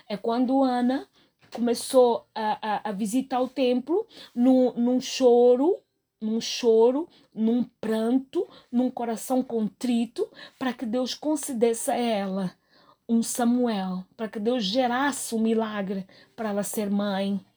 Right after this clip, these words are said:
Então ela chegou com a petição, chegou com o coração ardendo, chegou com o espírito gemendo, chegou com a alma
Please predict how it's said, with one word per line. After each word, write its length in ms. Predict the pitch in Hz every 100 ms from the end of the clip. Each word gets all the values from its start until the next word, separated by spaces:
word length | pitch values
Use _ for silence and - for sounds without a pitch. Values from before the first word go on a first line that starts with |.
| _ _ - _ _ _
Então 280 | 233 - 214
ela 140 | 214 220
chegou 360 | 247 208 226
com 120 | -
a 80 | 214
petição, 760 | - 269 269 226 - - 233 220
chegou 360 | - 208 240
com 180 | - 240
o 40 |
coração 720 | 233 247 226 214 - 247 240
ardendo, 880 | 220 208 185 175 247 262 226 190 202 - - -
chegou 480 | - 262 202 233
com 340 | 226 254 240 240
o 60 |
espírito 1080 | 220 - - - - 285 277 262 240 - -
gemendo, 760 | 202 220 226 247 262 254 202 208
chegou 380 | - 220 247
com 240 | 254 262 247
a 80 | 233
alma 800 | 233 254 269 277 262 233 220